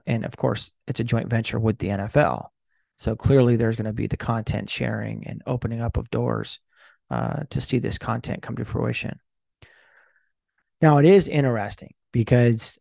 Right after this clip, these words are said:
the collaboration between entertainment and sports could not, frankly, come at a more opportune time when you're talking about, uh, the Writers Guild of America, or W G A, and Screen Actors Guild,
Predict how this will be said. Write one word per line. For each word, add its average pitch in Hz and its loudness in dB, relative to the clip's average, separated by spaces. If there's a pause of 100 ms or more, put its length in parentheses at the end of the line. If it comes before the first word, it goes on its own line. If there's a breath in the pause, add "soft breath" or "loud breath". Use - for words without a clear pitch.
the 123 0
collaboration 127 2
between 120 -4
entertainment 117 0
and 107 -4
sports 123 -2
could 113 -2
not, 123 -6 (440)
frankly, 127 0
come 120 2
at 117 2
a 117 0
more 113 0
opportune 113 -4
time 120 -4 (320)
when 123 0
you're 117 0
talking 113 2
about, 113 -2
uh, - -4
the - -8
Writers 123 0
Guild 120 -2
of 113 -6
America, 123 -2
or 120 -2
W 107 -6
G 120 -2
A, 123 2 (600 soft breath)
and 117 -2
Screen 131 2
Actors 120 0
Guild, 113 2